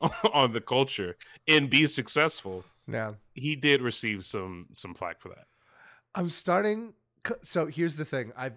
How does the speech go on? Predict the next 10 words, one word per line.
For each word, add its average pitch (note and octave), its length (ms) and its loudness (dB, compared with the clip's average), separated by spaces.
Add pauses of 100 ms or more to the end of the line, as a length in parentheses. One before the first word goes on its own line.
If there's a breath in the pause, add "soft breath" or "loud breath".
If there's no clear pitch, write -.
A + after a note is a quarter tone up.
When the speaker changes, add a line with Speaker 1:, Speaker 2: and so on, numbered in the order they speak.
Speaker 2:
I've B2+ 260 -8
made C#3 200 -6
a B2+ 40 -8
big C3+ 360 -10 (400)
development A#2+ 520 -10
while A#2+ 160 -10
you A#2+ 100 -8
were A#2 80 -10
saying G2+ 320 -14
that. F#2+ 200 -20